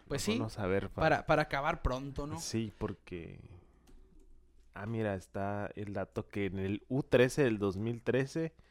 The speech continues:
Speaker 2: dos de los seleccionados de Australia estaban
Speaker 1: En la selección
Speaker 2: estaban
Speaker 1: actual.
Speaker 2: en la selección. Están jugando ahorita. Alex Hall y Jack Olong. No voy a ponerme a, a, a cortar
Speaker 1: <laughs>
Speaker 2: nombres otra vez.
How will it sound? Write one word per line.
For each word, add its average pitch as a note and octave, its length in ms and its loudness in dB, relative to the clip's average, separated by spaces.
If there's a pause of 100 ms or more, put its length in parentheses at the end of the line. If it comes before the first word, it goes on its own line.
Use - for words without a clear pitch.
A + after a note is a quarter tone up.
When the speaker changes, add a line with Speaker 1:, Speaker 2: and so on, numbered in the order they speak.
(760)
Speaker 2:
dos A2+ 360 4
de B2 80 4
los A2+ 120 2
seleccionados G2+ 640 0
de G2+ 60 0
Australia G2+ 680 -2
estaban F2 720 -8 (480)
Speaker 1:
En C3+ 220 6
la A#2+ 80 4
selección A#2+ 340 2
Speaker 2:
estaban G#2 140 6
Speaker 1:
actual. G#2 160 8
Speaker 2:
en G2 80 0
la F#2 60 -4
selección. F2+ 840 -10
Están A2 320 0
jugando G#2 300 -4
ahorita. F#2+ 320 -8 (580)
Alex A#2 400 0 (120)
Hall C#3+ 260 0 (140)
y A2 200 -4
Jack A#2+ 380 2 (380)
Olong. G2+ 380 0 (160)
No B2+ 160 4
voy C#3 140 10
a B2 80 8
ponerme G#2 420 2
a, G2 160 4 (360)
a, G#2+ 280 4
a A#2 60 4
cortar A2 400 8
Speaker 1:
<laughs> - 60 4
Speaker 2:
nombres G#2+ 320 4
otra C#3 200 8
vez. G#3 300 10